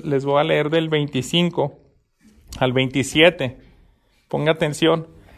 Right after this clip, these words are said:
"Entonces los rociaré con agua limpia, y quedarán limpios de todas sus inmundicias, y de todos sus ídolos los limpiaré".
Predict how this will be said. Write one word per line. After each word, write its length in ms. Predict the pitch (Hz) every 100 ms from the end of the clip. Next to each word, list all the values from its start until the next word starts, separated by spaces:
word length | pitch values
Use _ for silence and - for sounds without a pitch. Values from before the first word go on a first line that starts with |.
| _ -
"Entonces 680 | 143 147 240 269 208 180
los 240 | 160 156 156
rociaré 880 | 156 160 151 156 135 156 214 240
con 220 | - 151
agua 280 | 151 160 180
limpia, 500 | 175 202 190 139 123 - - _ _ _ _ _
y 60 | 135
quedarán 480 | - 175 147 170 180
limpios 460 | 185 196 180 151
de 80 | 139
todas 320 | 139 151 160
sus 200 | - 160
inmundicias, 840 | 156 139 131 123 147 165 143 123 -
y 120 | 156
de 120 | 156
todos 400 | 151 160 151 165
sus 220 | - 131 165
ídolos 480 | 175 147 117 117
los 260 | 139 127 123
limpiaré". 560 | 123 113 113 107 113